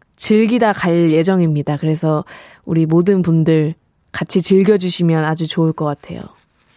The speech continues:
자, 그럼 여기서 왠지 좀 문자를 한번 읽어봐야 될 것 같은 타이밍이 딱 왔거든요.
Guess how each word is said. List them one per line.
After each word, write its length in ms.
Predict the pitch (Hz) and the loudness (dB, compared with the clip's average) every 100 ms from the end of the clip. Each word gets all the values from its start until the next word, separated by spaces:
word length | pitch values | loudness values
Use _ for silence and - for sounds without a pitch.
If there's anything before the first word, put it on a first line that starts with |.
| _ _ | _ _
자, 180 | - 156 | -16 -10
그럼 260 | 175 175 | -6 -2
여기서 420 | 160 175 190 220 | 0 -2 -2 -2
왠지 600 | 202 160 190 214 262 302 - _ - _ - | -2 0 2 0 -2 -6 -10 _ -20 _ -2
좀 280 | 208 202 - _ _ _ _ - | 0 0 -2 _ _ _ _ -4
문자를 480 | 185 220 233 240 220 | 0 2 4 2 2
한번 200 | 208 170 | 2 2
읽어봐야 400 | 170 202 185 175 | 2 2 2 2
될 100 | 170 | 0
것 120 | 165 | -2
같은 260 | 165 - 180 | -2 -2 -2
타이밍이 360 | 240 262 214 | 0 0 0
딱 180 | 196 226 | 0 0
왔거든요. 600 | 160 - 175 160 170 226 | 0 0 -2 0 0 0